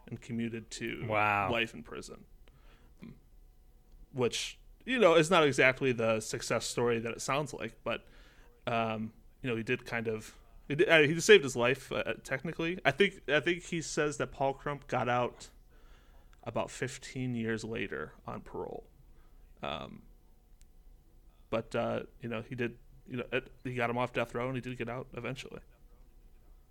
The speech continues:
Speaker 1: And that's, and that's so, that's
Speaker 2: Yeah.
Speaker 1: such a incredible way to enter the <laughs> film world.
Speaker 2: To start a
Speaker 1: <laughs>
Speaker 2: career. Yeah,
Speaker 1: You know?
Speaker 2: exactly. And, um,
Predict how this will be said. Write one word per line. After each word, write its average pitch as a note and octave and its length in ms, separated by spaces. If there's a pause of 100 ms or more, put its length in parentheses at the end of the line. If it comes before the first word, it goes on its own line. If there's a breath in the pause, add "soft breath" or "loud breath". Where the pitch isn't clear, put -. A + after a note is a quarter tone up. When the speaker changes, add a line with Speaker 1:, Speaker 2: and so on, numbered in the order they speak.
(280)
Speaker 1:
And B2+ 120
that's, - 420
and D3+ 100
that's E3 200
so, E3+ 320 (180)
that's C#3+ 140
Speaker 2:
Yeah. F3 220
Speaker 1:
such - 40
a D3 340
incredible C#3 960
way B2+ 540 (600)
to - 180
enter C#3+ 260
the - 60
<laughs> - 100
film F#3 400
world. - 460
Speaker 2:
To - 160
start C3 400
a B2 40
Speaker 1:
<laughs> B2 140
Speaker 2:
career. C3+ 300 (100)
Yeah, C3+ 280
Speaker 1:
You A2+ 100
know? - 20
Speaker 2:
exactly. A#2+ 800
And, D3 320
um, D#3 320